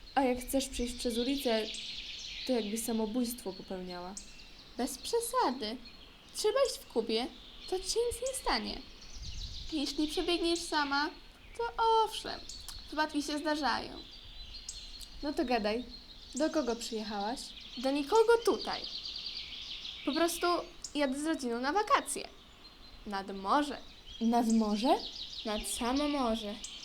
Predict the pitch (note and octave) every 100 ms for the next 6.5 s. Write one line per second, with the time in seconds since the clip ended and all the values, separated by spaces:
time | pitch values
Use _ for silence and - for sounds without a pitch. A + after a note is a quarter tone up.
0 | - - D#4+ D#4 E4 F4 F#4 F4+ E4+ D4+
1 | C4+ A3 B3+ - - - - - - -
2 | - - - - - B3+ C#4+ - C4+ B3+
3 | A#3 A3 B3 - - - - - - -
4 | - - - - - - - - - -
5 | - C#4 C#4 C#4+ C#4 B3+ C#4+ C4+ D4+ -
6 | F#4 B4 E4+ A3+